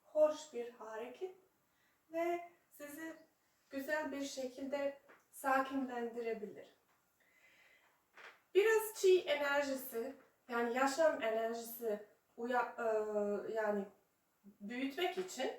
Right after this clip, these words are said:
bunu yapıyoruz. Böyle sanki bir top tutuyoruz elimizde.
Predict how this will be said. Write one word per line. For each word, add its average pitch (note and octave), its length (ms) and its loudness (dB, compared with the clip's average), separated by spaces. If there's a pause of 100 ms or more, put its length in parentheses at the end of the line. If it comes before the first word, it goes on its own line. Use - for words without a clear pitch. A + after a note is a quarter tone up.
(540)
bunu C#4+ 340 2
yapıyoruz. - 540 -6
Böyle C#4+ 180 -4
sanki D#4 400 -2
bir D4+ 200 -8
top D#4 300 4
tutuyoruz G3 500 -6 (100)
elimizde. F#3+ 720 -4